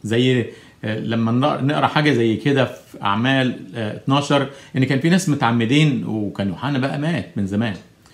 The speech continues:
وبعدين قابلوا بطرس، بولس قابلهم، قال: "طب بماذا اعتمدتم؟" قالوا له: "بمعموديه يوحنا". كان في ناس لت-، لسه بتتعمد على اسم يوحنا، وسمعت بس ما لحقتش اعمل عليها بحث، ان في ناس لغايه النهارده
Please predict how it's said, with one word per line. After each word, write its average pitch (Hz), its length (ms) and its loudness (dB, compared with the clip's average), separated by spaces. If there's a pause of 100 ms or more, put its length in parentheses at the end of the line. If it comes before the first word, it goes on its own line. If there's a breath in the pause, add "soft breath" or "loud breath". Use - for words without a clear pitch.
(160 soft breath)
وبعدين 123 320 0
قابلوا 143 440 -2
بطرس، 127 380 -4
بولس 123 440 -2
قابلهم، 123 360 0
قال: 113 140 0
"طب 117 200 0
بماذا 143 260 2
اعتمدتم؟" 131 380 0
قالوا 123 160 0
له: 151 60 4
"بمعموديه 120 600 2
يوحنا". 104 440 -4 (240 loud breath)
كان 120 100 0
في 160 120 0
ناس 165 220 2
لت-، 156 180 -6 (320 loud breath)
لسه 143 240 0
بتتعمد 123 680 -2 (160)
على 104 200 -4
اسم - 200 -6
يوحنا، 107 300 -2
وسمعت 135 480 0
بس 113 200 -4
ما 117 80 2
لحقتش - 340 -6
اعمل 113 180 0
عليها 123 140 2
بحث، 127 320 -2 (500 loud breath)
ان 117 120 2
في 156 100 2
ناس 180 180 2
لغايه 147 180 0
النهارده 135 560 2